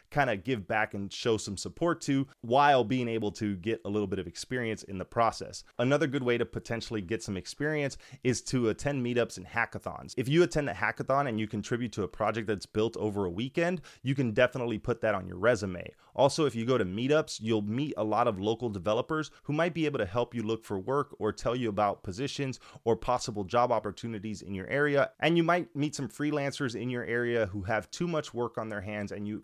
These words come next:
might be able to help them out with that. A good way to find meetups is to use the Meetup app and try to look for local developer groups in your area. You can also check out Facebook groups if you're trying to find local meetups in your area as well. If you're in a big city, it might be easy for you to find some of these meetups and these hackathons.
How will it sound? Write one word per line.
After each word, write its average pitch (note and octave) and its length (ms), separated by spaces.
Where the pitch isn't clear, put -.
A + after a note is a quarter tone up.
might C3 280
be B2+ 140
able A2 140
to F#2+ 80
help G#2+ 300
them G2 140
out F2+ 140
with - 140
that. - 260
A B2+ 100
good A#2+ 200
way D3 120
to C3+ 60
find A#2 320
meetups C3 280
is G2 160
to G2+ 80
use G#2+ 200
the G2+ 80
Meetup C3 360
app B2+ 300
and A2 320
try C#3 220
to C3+ 80
look A#2+ 240
for G#2+ 140
local A2+ 300
developer A2 460
groups A2 320
in G2+ 80
your F#2 140
area. C3+ 320
You B2+ 120
can C#3+ 100
also C#3+ 240
check A#2+ 220
out A2 180
Facebook B2 460
groups A#2+ 300
if G#2 100
you're G2+ 100
trying A2 200
to G2 40
find G2+ 320
local G2 240
meetups G2 400
in F#2+ 80
your F#2+ 120
area G2 320
as E2+ 160
well. C#3 400
If A2 160
you're E3 100
in F3 80
a D#3 40
big C3+ 200
city, C3+ 280
it A#2+ 40
might A#2 220
be F#2 180
easy A2+ 200
for A2+ 140
you A2 100
to G#2 80
find A2 340
some A2+ 140
of G#2 60
these G2+ 180
meetups G#2+ 320
and F#2+ 100
these F#2 140
hackathons. B2 640